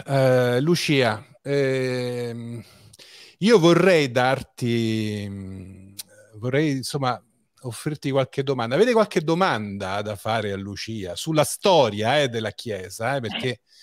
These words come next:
qui non, non, non si tratta di ideologia, si tratta di storia, cioè,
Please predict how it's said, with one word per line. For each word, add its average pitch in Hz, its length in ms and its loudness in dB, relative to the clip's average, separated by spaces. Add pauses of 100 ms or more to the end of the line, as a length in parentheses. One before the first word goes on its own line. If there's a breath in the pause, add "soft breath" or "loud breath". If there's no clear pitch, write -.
(360 loud breath)
qui 160 320 -2
non, 131 380 -6
non, 127 300 -4
non 123 180 -6
si - 180 -8
tratta 143 520 2
di 120 120 0
ideologia, 120 680 0
si 104 120 -6
tratta 120 300 -2
di 101 100 -8
storia, 92 720 -2
cioè, 117 180 -8